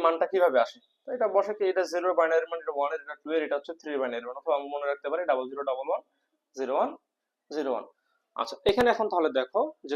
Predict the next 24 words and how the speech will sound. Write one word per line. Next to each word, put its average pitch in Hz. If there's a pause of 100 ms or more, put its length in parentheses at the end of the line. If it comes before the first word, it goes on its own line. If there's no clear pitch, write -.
কখন 214 (200)
জ্বলবে 180 (140)
আর 160 (100)
কখন 202 (720)
জ্বলবে 147
না। 107 (1000)
আচ্ছা, 120 (4000)
জিরো 190
মানে 214
বোঝায় 202
কি? 233 (580)
জিরো 165
মানে 196 (160)
অফ, 127 (220)
আর 143
ওয়ান 156
মানে 180
বোঝায় 190
কি? 247 (580)
অন। 131 (540)
তাহলে 151 (260)
এ - (180)
জিরো, 214 (100)
বি 208